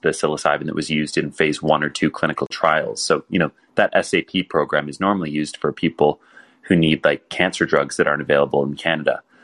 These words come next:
Um, and instead they're using it for psilocybin. So the only class of patients that can get access through there are people with treatment-resistant depression,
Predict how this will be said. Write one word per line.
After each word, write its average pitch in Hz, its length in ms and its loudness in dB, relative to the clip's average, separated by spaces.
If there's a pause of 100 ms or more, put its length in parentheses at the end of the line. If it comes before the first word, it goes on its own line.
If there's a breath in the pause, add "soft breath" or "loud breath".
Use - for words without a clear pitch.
(300 soft breath)
Um, 76 320 2 (400)
and 85 100 0
instead 82 380 -4
they're 80 100 4
using 78 300 -2
it 78 100 -6
for 76 100 -6
psilocybin. 80 800 -2
So - 140 0
the 85 120 0
only 117 240 4
class - 380 -2
of 87 80 -8
patients 82 420 -2
that - 140 -12
can 76 120 -12
get 73 120 -2
access 76 400 0
through - 160 -6
there 71 340 -2
are 73 100 -2
people 82 300 0
with 76 140 0
treatment-resistant 90 720 -2
depression, 76 540 -2